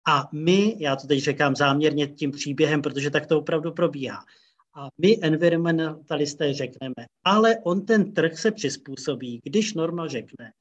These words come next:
že by to mělo být takhle, výrobce každý velmi rád takovou věc, eh, vyrobí a, eh, konec konců Hynek Medřický mě může doplnit, jak je to relativně, relativně technicky snadné v té, v té fabrice.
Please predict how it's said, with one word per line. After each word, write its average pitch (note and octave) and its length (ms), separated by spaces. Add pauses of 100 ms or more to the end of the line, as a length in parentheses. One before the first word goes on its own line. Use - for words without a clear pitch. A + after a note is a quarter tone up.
(400)
že D#3+ 180
by G3+ 140
to G3+ 120
mělo E3+ 240
být A#2+ 200
takhle, D3 460 (280)
výrobce E3+ 760
každý C#3+ 560
velmi D#3+ 460
rád C#3 340
takovou C#3+ 400
věc, B2 280
eh, B2 300 (100)
vyrobí E3+ 540
a, C#3 120 (420)
eh, B2+ 120
konec C3+ 320
konců C#3 520
Hynek C#3 320
Medřický C#3+ 440
mě C3+ 140
může C3 240
doplnit, D3 460 (540)
jak D3+ 220 (120)
je D#3 140
to D#3+ 280
relativně, C#3+ 880 (100)
relativně D3 560
technicky C#3 540
snadné B2+ 400
v C3 60
té, C3 280
v - 120
té D3 140
fabrice. B2 540